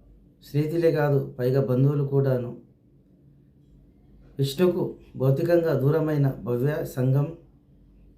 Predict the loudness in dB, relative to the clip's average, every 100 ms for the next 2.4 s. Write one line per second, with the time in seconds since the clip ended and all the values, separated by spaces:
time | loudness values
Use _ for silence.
0 | -4 0 0 2 2 0 0 0 0 0
1 | -4 -6 -6 -6 -2 0 0 -2 -6 -2
2 | 2 2 2 0